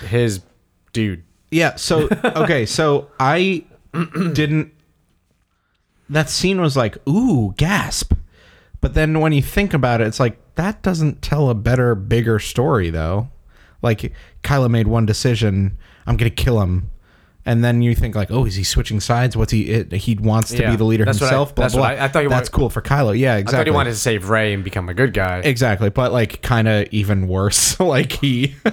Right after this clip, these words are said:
Speaker 2: <laughs> wanted to kill him so him and Rey can be the new bad guys.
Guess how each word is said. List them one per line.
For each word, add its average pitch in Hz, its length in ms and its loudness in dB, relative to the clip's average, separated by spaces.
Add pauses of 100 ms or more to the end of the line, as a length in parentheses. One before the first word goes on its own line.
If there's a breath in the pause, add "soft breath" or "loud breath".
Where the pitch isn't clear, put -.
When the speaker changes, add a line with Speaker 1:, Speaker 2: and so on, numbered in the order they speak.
Speaker 2:
<laughs> - 220 -2
wanted 120 380 -2
to 110 80 -4
kill 110 280 0
him 110 380 0 (240 loud breath)
so 104 260 0
him 107 200 0
and 90 240 0
Rey 98 260 2
can 107 180 -2
be 104 120 2
the 101 100 0
new 107 160 2
bad 104 240 0
guys. 110 520 -2